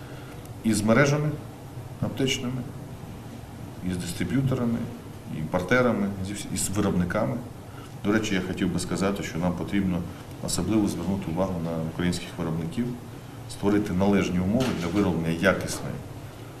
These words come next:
лікарської продукції. І тут все, що потрібно зробити від держави, я їм це обіцяв, ми це маємо зробити, для того, щоб теж бути в цьому контексті конкурентним. Це з першого січня має відбути зниження по цим трьом категоріям,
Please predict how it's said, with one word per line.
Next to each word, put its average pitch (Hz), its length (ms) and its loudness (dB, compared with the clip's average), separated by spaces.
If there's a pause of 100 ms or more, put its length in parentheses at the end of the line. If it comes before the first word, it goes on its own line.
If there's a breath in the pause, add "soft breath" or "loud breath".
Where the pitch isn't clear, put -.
(140)
лікарської 90 500 0
продукції. 120 580 -2 (1600)
І 90 200 4 (120)
тут 113 120 4 (140)
все, - 160 2
що 101 160 2
потрібно 98 340 4
зробити 95 360 0
від 90 140 0
держави, 104 400 2
я 95 80 4
їм 92 120 4
це 92 140 -2
обіцяв, 120 460 2 (160)
ми 90 60 0 (100)
це - 120 -2
маємо 87 260 4
зробити, 98 420 0 (800 loud breath)
для 82 60 -4
того, 104 160 2
щоб 104 180 -2
теж 110 160 4
бути 87 240 -2 (300)
в - 40 -10
цьому 87 160 0
контексті 85 440 -4 (1300)
конкурентним. 82 560 0
Це - 100 -4
з - 60 2
першого 104 360 4
січня 135 320 0
має 95 200 2
відбути 90 360 -2
зниження 92 580 4
по - 120 -4
цим 92 180 -2
трьом 87 220 -2
категоріям, 117 420 -4